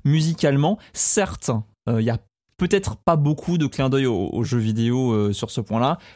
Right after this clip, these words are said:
mais, euh, les choix qui ont été faits dans cette marge de manœuvre-là ont été bons.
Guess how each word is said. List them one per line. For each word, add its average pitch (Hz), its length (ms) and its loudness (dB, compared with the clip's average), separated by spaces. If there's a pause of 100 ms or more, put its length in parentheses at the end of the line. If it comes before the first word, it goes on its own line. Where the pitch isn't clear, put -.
mais, 143 600 0
euh, 113 100 2
les 110 120 0
choix 180 260 -2
qui 208 140 -6
ont 156 60 4
été 135 220 0
faits 165 460 -2
dans 147 220 0
cette 175 200 -2
marge 147 180 2
de 131 80 2
manœuvre-là 117 580 2
ont 113 120 2
été 107 180 0
bons. 92 200 -4